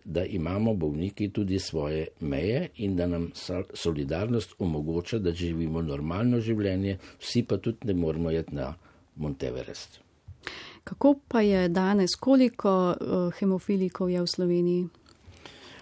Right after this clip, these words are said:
Speaker 1: Eh, v Sloveniji so tudi s pomočjo društva odkriti, eh, vsi hemofiliki. Eh,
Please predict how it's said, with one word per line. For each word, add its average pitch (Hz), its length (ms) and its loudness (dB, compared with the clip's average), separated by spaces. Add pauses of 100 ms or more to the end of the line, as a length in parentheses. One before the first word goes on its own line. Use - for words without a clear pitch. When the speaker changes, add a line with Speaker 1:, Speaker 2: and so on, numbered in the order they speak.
Speaker 1:
Eh, 87 160 2
v 127 140 -2
Sloveniji 117 800 4
so 117 520 2
tudi 123 260 4
s - 60 -4
pomočjo 95 600 2
društva 101 460 2
odkriti, 92 680 2
eh, 78 520 -4 (260)
vsi - 220 0
hemofiliki. 120 800 0 (800)
Eh, 92 200 4